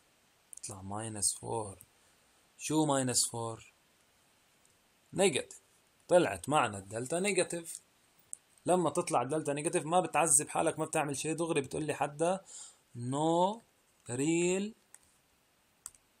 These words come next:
roots، وبتوقف خلص، ما بتنحل. يعني انت عاطيني ايكويشن ما بتنحل، خلص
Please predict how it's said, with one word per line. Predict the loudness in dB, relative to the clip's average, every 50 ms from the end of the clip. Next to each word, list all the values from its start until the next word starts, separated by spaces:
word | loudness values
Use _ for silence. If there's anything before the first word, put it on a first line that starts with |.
| _ -20 -20 _ _ _ _ _ _ _ _ _ _ _ _ _ -20 _ -20 _ _ _ _ _ _ 2
roots، | 4 6 6 6 4 2 0 0 0 0 -2 -4 -6 -8 -12 _ _ _ -8
وبتوقف | -4 -4 -2 2 6 6 6 6 6 0 -6 -6 -6 -6 -6 -6
خلص، | -4 -2 -2 -2 -2 -2 -4 -4 -6 -6 -4
ما | -4 -4
بتنحل. | -2 -2 -2 -4 -2 -2 -2 -2 -2 -2
يعني | -4 -6 -6 -6
انت | 0 2
عاطيني | 2 2 2 0 0 -2 -2 -2 -2
ايكويشن | -4 -4 -4 -2 -2 -2 -2
ما | -2 -4
بتنحل، | -4 -4 -8 -8 -8 -8 -10 -10 -10 -8
خلص | -8 -8 -8 -8 -10 -12 -14 -16